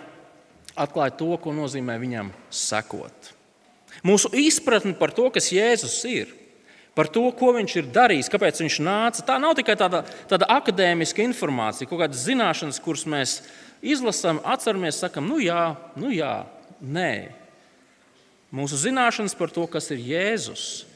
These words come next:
kāpēc viņš nāca, pieprasa reālu rīcību, reālu lēmumu.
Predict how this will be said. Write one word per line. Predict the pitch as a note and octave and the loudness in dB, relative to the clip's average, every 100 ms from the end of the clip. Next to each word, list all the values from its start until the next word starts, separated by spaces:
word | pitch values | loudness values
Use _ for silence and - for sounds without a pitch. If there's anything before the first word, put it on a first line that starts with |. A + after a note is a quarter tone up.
| - _ _ - | -20 _ _ -10
kāpēc | A3+ A#3+ A3 | -2 -2 -2
viņš | G#3 D#3 C3+ | -4 -6 -6
nāca, | A2+ G#2+ A2+ - G2 - _ - _ _ | -4 -4 -6 -8 -12 -14 _ -20 _ _
pieprasa | D3+ D#3 C#3+ B2+ - B2 - - | 0 2 0 -2 -4 -6 -12 -12
reālu | B2+ F#3 G3+ F#3+ F3+ E3+ D#3+ - B2+ | 0 4 4 4 2 0 -4 -10 -8
rīcību, | C3 A2+ - F#2 E2 E2 G2+ _ _ _ _ _ _ _ _ _ _ _ - | -4 -4 -8 -14 -16 -16 -20 _ _ _ _ _ _ _ _ _ _ _ -12
reālu | A#2 D#3 C#3 A#2 A2 B2 - - - | -2 2 2 2 0 -4 -8 -18 -10
lēmumu. | C#3+ D3 A2+ F#2 F2+ C#2+ | -4 -2 -2 -4 -8 -12